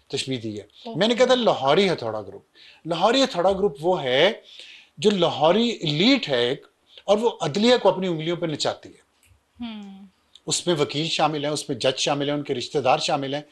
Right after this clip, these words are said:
Speaker 1: उसमें सियासतदान शामिल हैं, उसमें, अ, इंडस्ट्रियलिस्ट शामिल हैं, उसमें एस्टैब्लिशमेंट के लोग शामिल हैं। तो एक लाहौरी एलीट है, उनको तकलीफ पहले ये हुई, काजी फायज ईसा बलूचिस्तान से हैं, अब यहिया आफरीदी जो हैं वो खैबर पख्तूनख्वा से हैं।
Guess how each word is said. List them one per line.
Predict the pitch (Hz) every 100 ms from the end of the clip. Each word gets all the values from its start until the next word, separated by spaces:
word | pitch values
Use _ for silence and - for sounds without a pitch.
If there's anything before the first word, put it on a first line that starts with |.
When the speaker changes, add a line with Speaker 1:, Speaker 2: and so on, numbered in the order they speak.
| - - -
Speaker 1:
उसमें | - 160
सियासतदान | 139 120 160 175
शामिल | 190 143 127 127
हैं, | 156 - - -
उसमें, | 139 - 165 151 139 139
अ, | 135 131
इंडस्ट्रियलिस्ट | 127 143 233 220
शामिल | - 120 107
हैं, | 107 _ _ -
उसमें | 147 - 165
एस्टैब्लिशमेंट | 151 135 190 - 233
के | 208
लोग | 135
शामिल | - 101 98
हैं। | 104 _ - - -
तो | 185
एक | 180 160
लाहौरी | 151 131 175
एलीट | 165 165 196
है, | 127 - _ _ _ - _
उनको | 156 151 180
तकलीफ | - 175 208 220 -
पहले | 170 170
ये | 165 156
हुई, | 143
काजी | 147 151 135 151
फायज | 135 127
ईसा | 123 - 131 -
बलूचिस्तान | 117 110 117 110 110 113
से | 143
हैं, | 147 - _ _ -
अब | 151 160
यहिया | 123 156 185 165
आफरीदी | - 143 139 170
जो | 147
हैं | 139 131 117
वो | 120
खैबर | 117 _ 123 110
पख्तूनख्वा | 110 113 127 117 165
से | 151
हैं। | 202